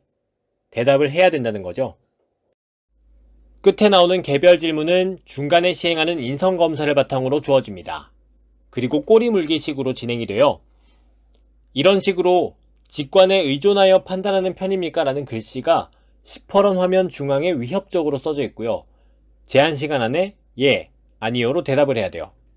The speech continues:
제가 직접 그려봤는데 지금 화면처럼 딱 이래요. 이런 식으로 갑자기 훅 들어오면 좀 당황스럽거든요.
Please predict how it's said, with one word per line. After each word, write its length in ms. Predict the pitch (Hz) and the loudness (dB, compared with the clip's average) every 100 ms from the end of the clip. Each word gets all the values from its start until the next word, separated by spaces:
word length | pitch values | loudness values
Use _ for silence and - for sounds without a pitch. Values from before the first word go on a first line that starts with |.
| _ _ _ _ _ _ _ _ _ _ _ | _ _ _ _ _ _ _ _ _ _ _
제가 260 | - 139 143 | 0 2 2
직접 340 | 135 180 147 | 0 0 0
그려봤는데 800 | - 165 180 123 107 120 143 - _ _ | 4 4 6 2 -2 -2 -2 -2 _ _
지금 300 | _ 135 151 | _ -8 -8
화면처럼 680 | 147 - 214 214 196 180 180 - | -8 -4 -2 -2 0 0 0 0
딱 180 | - 220 - | 2 2 0
이래요. 300 | 101 87 - _ _ _ _ _ _ _ _ _ _ | -14 -14 -16 _ _ _ _ _ _ _ _ _ _
이런 280 | 131 175 214 | 0 2 2
식으로 340 | 202 196 196 | 2 0 0
갑자기 380 | - 120 - 156 | -2 -6 -8 -8
훅 240 | 151 - - | -8 -16 -8
들어오면 580 | 151 135 117 147 87 80 _ | -2 -2 -2 -4 -6 -12 _
좀 180 | - 135 | -12 -12
당황스럽거든요. 960 | - 107 170 175 131 - 98 87 98 | -8 -4 -4 -2 -4 -4 -8 -8 -14